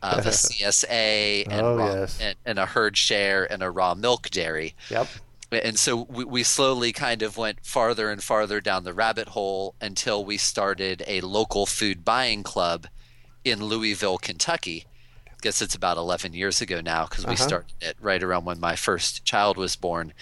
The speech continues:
Speaker 1: And a few years, um, into our club's existence, we were raided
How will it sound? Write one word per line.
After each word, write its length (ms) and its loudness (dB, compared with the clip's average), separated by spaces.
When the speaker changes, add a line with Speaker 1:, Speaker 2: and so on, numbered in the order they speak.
Speaker 1:
And 260 2
a 40 2
few 360 2
years, 840 2
um, 340 -2
into 360 0
our 140 4
club's 460 0
existence, 1080 0
we 340 0
were 300 0
raided 720 0